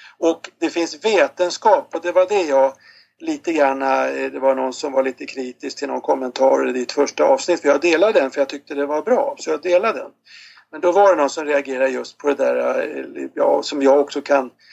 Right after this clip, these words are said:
tycka, det här med att hästarna ska lyda och då ska man spänna in dem. Det,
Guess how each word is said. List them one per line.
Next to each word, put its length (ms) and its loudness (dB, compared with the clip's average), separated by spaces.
tycka, 320 -4
det 100 0
här 140 -2
med 180 0
att 180 2
hästarna 360 0
ska 200 2
lyda 640 0
och 80 2
då 120 -4
ska 180 -8
man 140 -6
spänna 340 -4
in 160 -4
dem. 140 2
Det, 180 2